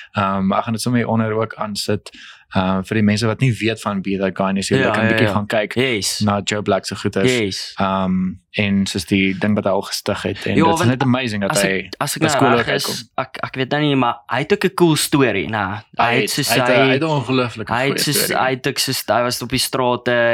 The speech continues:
Speaker 2: en soos, ek, ek dink hy het regte ou nou. So hy, en sy,
Speaker 1: Ek dink so.
Speaker 2: en sy vrou het net soos by hom gestiek, hè.
Speaker 1: Yes.
Speaker 2: En, en nou, nou sê ek, meen, ek dink
Speaker 1: Ja.
Speaker 2: hy is nou 'n
Speaker 1: Ja,
Speaker 2: superster.
Speaker 1: ek, ek is nie honderd persent seker wat is die storie nie, maar ek weet hy het ook 'n storie wat hy,
Speaker 2: Yes.
Speaker 1: wat hy vertel.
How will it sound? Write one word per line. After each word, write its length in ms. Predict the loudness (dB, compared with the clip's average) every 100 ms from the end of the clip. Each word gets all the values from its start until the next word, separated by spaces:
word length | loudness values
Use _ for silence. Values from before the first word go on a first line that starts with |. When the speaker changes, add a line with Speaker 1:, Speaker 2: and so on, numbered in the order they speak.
| 0 0
Speaker 2:
en 360 | 0 0 -4 -8
soos, 520 | -8 -6 -4 -6 -10 -14 _ -8
ek, 220 | -6 -2
ek 160 | -4 -2
dink 180 | -2 0
hy 100 | 2
het 120 | 2
regte 260 | 0 0 0
ou 140 | 0
nou. 200 | -2 -4
So 160 | -2 2
hy, 200 | 2 2 -2 -16 -18 -4
en 220 | -2 -2
sy, 140 | 0 -2 -4
Speaker 1:
Ek 140 | -4
dink 200 | -4 -2
so. 140 | 0 2
Speaker 2:
en 60 |
sy 200 | 2 2
vrou 260 | 0 0 0
het 80 | 0
net 160 | -4
soos 120 | -4 -2
by 140 | -2
hom 120 | -2
gestiek, 480 | -4 -4 -2 -2 0
hè. 120 | -4 0
Speaker 1:
Yes. 300 | 0 2 2
Speaker 2:
En, 200 | 0 -2
en 640 | -4 -2 0 0 -2 -4 -6
nou, 420 | -2 0 2 -2 -4
nou 200 | -2 -2
sê 140 | -2
ek, 140 | -6 -4
meen, 120 | -4
ek 240 | -4 -8 -6
dink 100 | -2 -2
Speaker 1:
Ja. 100 | -2
Speaker 2:
hy 100 | -6
is 120 | -4
nou 80 | -4
'n 40 |
Speaker 1:
Ja, 40 | -2
Speaker 2:
superster. 500 | -2 0 0 0 0
Speaker 1:
ek, 160 | 0 -2
ek 120 | 0
is 80 | 2
nie 80 |
honderd 280 | 2 2 0
persent 240 | -2 -4 0
seker 280 | 0 0 -2
wat 180 | -4 -4
is 100 | -2
die 100 | -2
storie 380 | 0 2 2 2
nie, 80 |
maar 140 | 0 0
ek 80 | -2
weet 140 | 0
hy 100 | 0
het 120 | 0
ook 120 | -2
'n 40 | -4
storie 360 | -2 0 2 2
wat 140 | 2
hy, 240 | 2 2
Speaker 2:
Yes. 100 | 2
Speaker 1:
wat 80 | 0
hy 60 | -2 -4
vertel. 420 | -6 0 0 -2